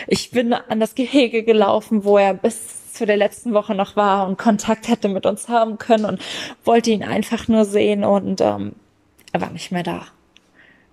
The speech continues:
Und in dem Moment ist irgendwie so mein, mein Herz gebrochen, weil das ja das erste Versprechen war, dass ich ihn vom einen in das andere Gehege begleite,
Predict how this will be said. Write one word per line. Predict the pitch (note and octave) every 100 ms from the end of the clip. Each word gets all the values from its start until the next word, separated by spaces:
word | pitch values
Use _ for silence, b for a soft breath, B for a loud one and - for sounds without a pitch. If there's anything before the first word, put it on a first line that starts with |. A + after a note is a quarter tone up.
| _ _ _ -
Und | G#3 F#3+
in | F#3+
dem | G3 G3
Moment | F#3+ E3+ -
ist | G3+
irgendwie | A#2+ G#3 A3
so | G3+ G3+
mein, | F#3 F#3 -
mein | G3 F#3+
Herz | F#3+ G3+ G3+ -
gebrochen, | A3 - G#3+ G#3 A#3 G#3+
weil | F#3+ F#3+
das | F#3+
ja | G#3+ F#3+
das | F#3+
erste | - G#3 G3+ -
Versprechen | - A3 - - G#3 G#3 G#3+
war, | G#3
dass | - G3 G3+
ich | - G3+
ihn |
vom | F#3+ G#3+ G3
einen | G#3 G#3 G#3
in | F#3+
das | G3
andere | - G3+ G#3 G3+
Gehege | G#3 G3 G3 G3+
begleite, | - - G3+ G#3 G#3 A#3